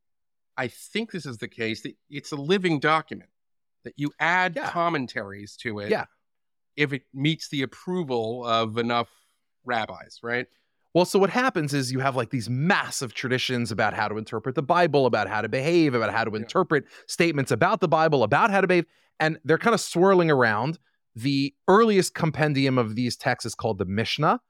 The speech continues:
Speaker 2: which is that third century Galilee. Eventually, there's, you have commentary. So the Mishnah is, is sort of like a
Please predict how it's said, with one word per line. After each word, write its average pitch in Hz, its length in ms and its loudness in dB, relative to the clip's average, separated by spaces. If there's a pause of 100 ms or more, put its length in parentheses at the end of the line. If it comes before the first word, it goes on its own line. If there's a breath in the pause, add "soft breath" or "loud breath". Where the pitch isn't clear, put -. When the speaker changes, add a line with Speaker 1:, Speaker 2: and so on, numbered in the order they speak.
(280)
Speaker 2:
which 123 300 0
is 117 440 -2
that 123 240 0 (100)
third 135 320 0
century 117 380 0
Galilee. 95 540 0 (460)
Eventually, 139 800 2 (260)
there's, 131 540 0
you 123 280 -4
have 123 420 0 (120)
commentary. 143 680 0
So 139 160 0
the 127 140 -2
Mishnah 170 320 2
is, 131 320 0
is 127 120 -2
sort 131 200 0
of 117 100 -2
like 120 220 0
a 117 100 -2